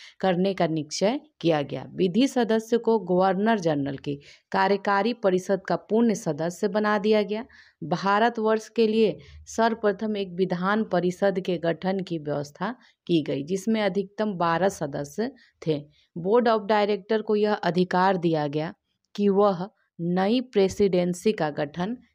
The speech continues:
कर सके। इसी आज्ञा द्वारा अठारह सौ उनसठ में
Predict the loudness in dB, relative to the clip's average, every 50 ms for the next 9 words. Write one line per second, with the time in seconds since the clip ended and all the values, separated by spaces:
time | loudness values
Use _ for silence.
0 | _ -4 -2 -2 -2 -2 -2 -2 -2 -2 0 -2 -4 -4 -6 -12 _ _ _ _
1 | -4 -2 -2 -2 0 0 0 0 0 0 0 0 0 0 0 0 0 2 2 2
2 | -2 -6 -8 -4 0 0 0 0 0 -4 -6 -10 _ _ _ _ _ _ _ _
3 | _ _ -14 -12 -6 -2 0 0 2 2 2 0 0 -4 -6 -6 -6 -8 -14 _
4 | _ _ _ _ _ _ _ _ _ _ _ _ _ _ _ _ _ _ _ _
5 | _ _ _ _ _ _ _ _ _ _ _ _ _ _ _ _ _ _ _ _
6 | _ _ _ _ -10 -6 -4 -2 -2 -2 0 -2 -2 0 -2 -4 -4 -6 -8